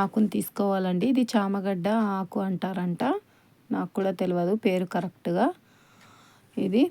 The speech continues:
తీసుకున్నానండి నేను, మా ఇంటి పక్కన చెట్టు ఉంటే తెచ్చానండి. ఇది మొత్తం శుభ్రంగా కడుక్కొని ఇలా తొడిమెల్ని తీసేసుకోవాలండి స్లోగా. ఈ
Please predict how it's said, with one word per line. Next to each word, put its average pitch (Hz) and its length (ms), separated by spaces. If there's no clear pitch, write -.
తీసుకున్నానండి 196 960
నేను, 180 220
మా 233 60
ఇంటి 196 200
పక్కన 202 280
చెట్టు 190 320
ఉంటే 180 220
తెచ్చానండి. 185 680
ఇది 190 120
మొత్తం 180 260
శుభ్రంగా 190 460
కడుక్కొని 175 600
ఇలా 196 160
తొడిమెల్ని 180 520
తీసేసుకోవాలండి 180 1000
స్లోగా. 185 480
ఈ 196 60